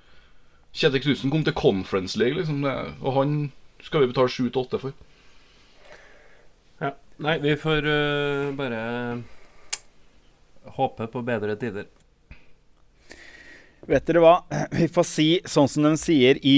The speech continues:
Speaker 3: Jul på utedassen. De beste tinga i livet gjør deg enten tjukk, full eller gravid.
Speaker 2: <laughs>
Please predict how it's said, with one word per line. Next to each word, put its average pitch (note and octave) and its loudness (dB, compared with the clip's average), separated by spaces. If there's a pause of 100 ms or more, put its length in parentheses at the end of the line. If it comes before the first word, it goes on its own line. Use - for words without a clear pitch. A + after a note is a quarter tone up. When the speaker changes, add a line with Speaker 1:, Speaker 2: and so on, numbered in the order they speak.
Speaker 3:
Jul C3 2
på D3+ 2
utedassen. A2+ 0
De D#3 4
beste E3 4
tinga D#3+ 10
i F3 10
livet D#3+ 6
gjør D#3 10
deg D#3+ 10
enten E3+ -2
tjukk, - 2
full D#3 2
eller C3+ 4
gravid. A#2 4 (1300)
Speaker 2:
<laughs> E3 -4